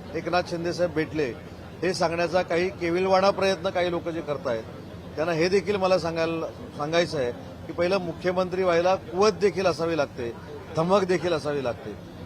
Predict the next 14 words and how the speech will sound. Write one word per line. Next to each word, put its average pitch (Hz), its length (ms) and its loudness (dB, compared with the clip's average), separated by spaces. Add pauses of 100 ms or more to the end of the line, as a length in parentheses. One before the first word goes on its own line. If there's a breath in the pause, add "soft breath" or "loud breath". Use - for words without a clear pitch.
(180)
नुसतं 175 300 -2
बोलून 180 280 0
काय 196 140 6
होत 175 180 6 (100)
नाही. 123 160 -4 (480)
त्याच्यामुळं 175 400 0
मुख्यमंत्री 180 540 -4
पदासाठी 175 560 0
एकनाथ 175 400 -2
शिंदे 170 220 -6
साहेब 170 220 0
अमित 160 240 -2
शहा 170 140 0
साहेबांना 165 540 0